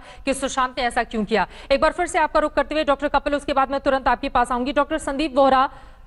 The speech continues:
डिप्रेशन को गंभीरता से लोग नहीं लेते हैं या इसको एक बड़ी बीमारी के तौर पर नहीं लिया जाता है, इस तरह की क्या अवधारणा है हमारे समाज में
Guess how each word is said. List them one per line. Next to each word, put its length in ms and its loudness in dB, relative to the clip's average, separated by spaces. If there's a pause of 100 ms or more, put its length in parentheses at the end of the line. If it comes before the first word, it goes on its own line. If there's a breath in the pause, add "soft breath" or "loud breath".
(120)
डिप्रेशन 520 0
को 280 4
गंभीरता 640 -2
से 160 -6
लोग 220 0
नहीं 240 -2
लेते 240 0
हैं 180 -4
या 120 0
इसको 320 0
एक 320 0 (160 loud breath)
बड़ी 320 2
बीमारी 400 -2
के 140 -6
तौर 200 4
पर 180 0
नहीं 240 0
लिया 200 0
जाता 280 -2
है, 220 -4 (360 soft breath)
इस 160 2
तरह 180 4
की 160 -6
क्या 160 0
अवधारणा 580 -2
है 180 -6
हमारे 380 -2
समाज 480 -2
में 100 -6